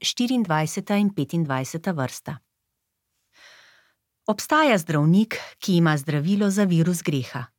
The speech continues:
Jezus je stopil v močvaro greha in se spopadel z izrednim stanjem na zemlji. Božanski zdravnik je sproti telesi stopil na človeško prizorišče,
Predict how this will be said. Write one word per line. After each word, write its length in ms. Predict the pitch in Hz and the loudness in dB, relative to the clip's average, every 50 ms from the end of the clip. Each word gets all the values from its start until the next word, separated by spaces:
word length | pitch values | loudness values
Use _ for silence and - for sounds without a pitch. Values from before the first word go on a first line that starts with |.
| _ _ _ _ _ _ _ _ _ _ _ _ _ _ _ _ | _ _ _ _ _ _ _ _ _ _ _ _ _ _ _ _
Jezus 520 | - 226 254 277 285 - 233 220 202 - - - | -2 0 2 2 2 0 0 -2 -2 -4 -2 0
je 120 | 175 160 | 0 0
stopil 460 | 160 - - 247 240 - - 196 175 | 0 0 0 -2 -2 0 0 0 2
v 60 | 156 147 | 2 2
močvaro 560 | 139 131 127 - - 165 175 180 180 165 151 | 2 0 -2 -2 0 2 2 2 2 2 0
greha 460 | 135 151 170 196 220 208 - - 180 | 0 0 2 2 2 0 0 0 2
in 120 | 165 160 | 2 2
se 160 | 156 - 156 143 | 2 0 -4 -6
spopadel 680 | - - - 143 - 170 165 170 180 165 160 151 156 | -6 -6 -8 -4 0 2 2 2 2 2 0 0 0
z 120 | 143 143 156 | -2 -2 -4
izrednim 540 | 151 139 160 170 208 220 220 208 208 208 208 | -2 0 0 2 2 2 2 2 2 0 0
stanjem 500 | 196 - - 147 139 139 143 147 151 151 | -2 -2 -2 -2 0 0 0 0 0 0
na 100 | 156 156 | 0 0
zemlji. 460 | 151 151 131 127 123 123 123 123 123 - _ _ _ _ _ _ _ _ _ _ _ _ _ _ _ _ | 0 -2 -4 -4 -4 -6 -8 -10 -12 -14 _ _ _ _ _ _ _ _ _ _ _ _ _ _ _ _
Božanski 520 | 208 220 208 269 277 294 285 285 - 208 | -2 0 2 2 2 0 0 0 -2 -2
zdravnik 600 | 175 156 156 151 147 147 165 190 208 202 - - | -2 0 0 0 2 2 4 4 2 0 0 -2
je 100 | 156 156 | -2 -2
sproti 480 | - - - - 233 254 262 - 214 - | -2 -6 -4 -2 -2 -2 0 -2 -2 -2
telesi 480 | - 160 143 151 160 180 175 - 180 | 0 -2 0 2 2 0 0 0 -4
stopil 440 | 165 - - 175 170 165 - 170 160 | -4 -2 -2 -2 -2 0 0 0 0
na 100 | 156 147 | 0 0
človeško 560 | 143 - - 156 143 139 139 135 - - - | -2 -2 -4 -2 -2 -2 -2 -2 -2 -4 -6
prizorišče, 840 | 123 - 135 131 127 139 135 139 196 254 269 - - - - 202 | -8 -6 -6 -4 -4 -2 0 0 0 0 0 -2 -4 -2 -2 -2